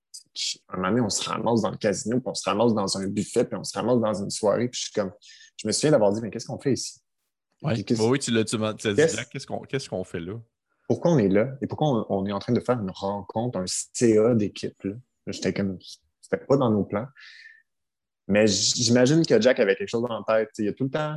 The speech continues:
Speaker 1: quelque chose en tête. Il nous dit pas. Des fois, c'est instinct-, tu sais, des fois, c'est impulsif.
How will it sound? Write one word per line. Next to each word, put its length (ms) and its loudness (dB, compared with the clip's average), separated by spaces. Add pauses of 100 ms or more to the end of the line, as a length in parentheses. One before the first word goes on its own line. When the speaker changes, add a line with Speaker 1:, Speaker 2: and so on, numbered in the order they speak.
(140)
Speaker 1:
quelque 160 -4
chose 180 -2
en 140 -4
tête. 240 -4
Il 80 -6
nous 100 -2
dit 160 -6
pas. 340 -2 (540)
Des 140 -2
fois, 160 0
c'est 200 -2
instinct-, 280 -8
tu 240 -8
sais, 60 0
des 80 -2
fois, 100 -4
c'est 120 -2
impulsif. 420 -4